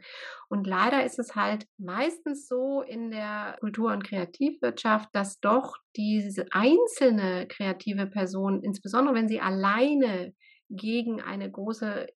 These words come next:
Verwerterkette steht, die jetzt sagt, „Gib mir mal deine Figur, wir finden die gut, wir wollen was damit machen“, dann ist es sehr schwer, dass sie wirklich an allen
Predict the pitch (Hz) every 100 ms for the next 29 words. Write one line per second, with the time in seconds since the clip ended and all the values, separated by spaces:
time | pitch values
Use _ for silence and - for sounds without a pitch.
0 | - - - - 208 180 196 214 208 190
1 | 190 - 220 214 196 185 - - - 220
2 | 233 240 - 196 190 196 185 190 - -
3 | 226 - 214 196 196 170 175 175 - 180
4 | 175 175 190 175 202 190 180 175 202 190
5 | 190 220 208 180 185 190 180 180 180 175
6 | 190 196 165 165 - - - - - -
7 | - 202 202 202 - 220 220 214 233 233
8 | - - 233 269 269 214 214 226 202 240
9 | 247 226 202 208 - - 226 277 277 277